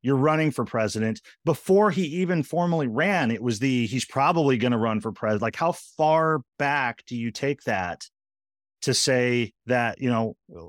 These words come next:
okay, let's imagine he wins and in twenty twenty-eight, they renew the, the trial or something. Are we gonna say, "Well, you can't indict him 'cause he's a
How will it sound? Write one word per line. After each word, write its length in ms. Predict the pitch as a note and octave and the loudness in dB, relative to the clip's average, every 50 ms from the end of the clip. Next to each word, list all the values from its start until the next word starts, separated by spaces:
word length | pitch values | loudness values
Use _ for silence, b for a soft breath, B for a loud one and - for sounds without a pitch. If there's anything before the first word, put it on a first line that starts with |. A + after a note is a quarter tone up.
| - - A#2+ D#3 | -18 -6 -4 -2
okay, 180 | D3+ - E3+ | 0 0 2
let's 160 | D#3+ E3 D3 | 0 2 0
imagine 320 | F3 F3 F3 E3+ D3 E3 E3+ | 0 0 0 0 0 0 0
he 60 | D#3 | 0
wins 360 | C#3+ D#3 E3+ E3+ C#3 A2+ F#2+ | 0 0 0 2 0 0 0
and 180 | A2 A2 G#2+ A2 | 0 0 -2 -2
in 260 | A#2+ C#3 C3 B2 A#2 | -2 0 0 0 0
twenty 440 | - - - D3+ D3 D3 D3 C#3 C3 | 0 -2 -2 -2 0 0 0 0 -2
twenty-eight, 800 | A#2 - C3+ D3 D3 D3 C3 B2+ C#3+ D#3 C#3 G#2+ - - - - _ _ _ _ _ _ _ _ _ _ _ | -4 -4 -2 -2 0 0 0 2 2 2 0 -2 -4 -8 -14 -20 _ _ _ _ _ _ _ _ _ _ _
they 120 | - C#3 C#3 | 0 0 2
renew 460 | B2 C3 B2+ B2+ C3+ C3+ C#3 C#3 C3 | 4 4 4 4 4 4 4 4 2
the, 320 | A#2 B2+ B2 B2 A#2+ A#2+ G#2 | 2 2 0 0 0 -2 -2
the 120 | G2+ G#2 G2 | -2 -4 -4
trial 460 | - - C3 C3 C#3 C#3+ D3 C3 B2 | -2 -2 0 2 2 2 2 2 2
or 80 | A#2 G#2+ | 0 0
something. 240 | - B2+ A#2 A#2 A#2 | 0 -2 0 0 0
Are 40 | |
we 80 | A#2 B2 | 0 0
gonna 80 | C3 B2 | -2 -2
say, 140 | - D3 | -2 -2
"Well, 260 | B2 B2+ B2+ B2 A#2+ A2 | 0 2 2 0 0 -2
you 140 | B2+ B2+ | -4 -6
can't 280 | A#2+ - C#3 C3+ C3+ C3+ | -4 -4 -4 -2 -2 0
indict 300 | A#2+ A2 A#2+ A#2 B2 C3 | 0 0 0 0 0 0
him 80 | B2+ A#2+ | -2 -4
'cause 140 | - G#2+ | -4 -4
he's 80 | A2 G#2 | -2 -2
a 140 | G#2+ G#2 | -2 -2